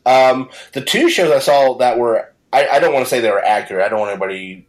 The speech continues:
bitching at me 'cause I said it was accurate. The two most accurate shows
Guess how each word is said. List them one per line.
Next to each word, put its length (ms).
bitching 280
at 220
me 200
'cause 180
I 100
said 180
it 20
was 120
accurate. 380
The 120
two 420
most 640
accurate 640
shows 640